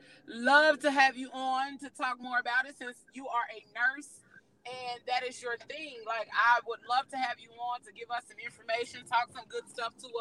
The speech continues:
us, and help us to become better at, uh, being knowledgeable about some of the things that, um, when it comes to, um, health and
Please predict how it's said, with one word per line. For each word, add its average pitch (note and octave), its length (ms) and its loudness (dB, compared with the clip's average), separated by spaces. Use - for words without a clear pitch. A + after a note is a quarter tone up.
us, B3 100 -10
and G#3+ 160 -8
help C4 300 2
us B3 160 0
to - 160 -12
become - 420 0
better C4+ 460 2
at, G#3+ 320 4
uh, G3+ 420 0
being A#3 300 -12
knowledgeable A#3 680 -2
about G#3+ 280 -2
some A3+ 240 -8
of G#3+ 80 -10
the G3+ 120 -12
things A3 360 -8
that, G3 260 0
um, G#3 160 -2
when G#3+ 120 -10
it G#3+ 100 -14
comes A3 400 -4
to, A3 400 -4
um, F3 600 -2
health - 600 0
and G#3 340 -2